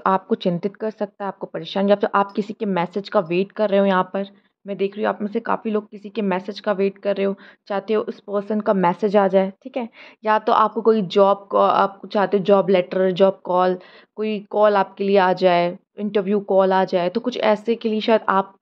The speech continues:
वेट कर रहे हो, कोई मैसेज के लिए वेट कर रहे हो, या किसी, किसी रिलेटिव,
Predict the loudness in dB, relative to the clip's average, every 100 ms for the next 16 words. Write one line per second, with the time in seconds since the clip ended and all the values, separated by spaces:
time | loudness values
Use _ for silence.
0 | _ -12 -4 -2 -2 -6 -6 -4 -2 0
1 | -2 -2 -6 -8 -8 -6 -4 -2 -4 -6
2 | -10 -6 -6 -8 -16 -20 _ -8 -8 -4
3 | -6 -6 -2 2 6 6 6 4 -2